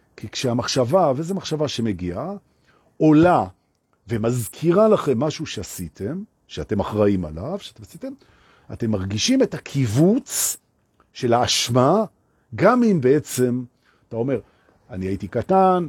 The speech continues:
הייתי צריך את הכסף, לא ידעתי, הכריחו אותי, עשיתי טעות, זה,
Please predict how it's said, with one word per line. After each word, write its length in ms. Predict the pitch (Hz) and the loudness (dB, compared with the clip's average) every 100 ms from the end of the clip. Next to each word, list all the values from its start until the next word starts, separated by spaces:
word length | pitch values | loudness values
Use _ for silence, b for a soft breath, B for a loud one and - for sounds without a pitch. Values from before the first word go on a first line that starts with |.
| - 95 | -10 -18
הייתי 200 | 82 92 | -16 -14
צריך 160 | - | -8
את 60 | - | -6
הכסף, 840 | 117 147 147 - 170 151 127 - 98 | 0 2 2 2 4 4 2 -4 -8
לא 160 | 98 | -2
ידעתי, 880 | 104 113 131 156 - 151 151 156 127 | -2 2 4 4 2 -2 0 0 0
הכריחו 420 | - 104 98 135 143 | -8 -16 -12 -6 -4
אותי, 580 | - 160 160 160 156 135 | -2 2 4 4 2 -2
עשיתי 300 | - 95 - | -10 -12 -10
טעות, 840 | - 117 151 214 226 220 180 - _ | -6 -4 0 2 4 4 2 -2 _
זה, 140 | - | -20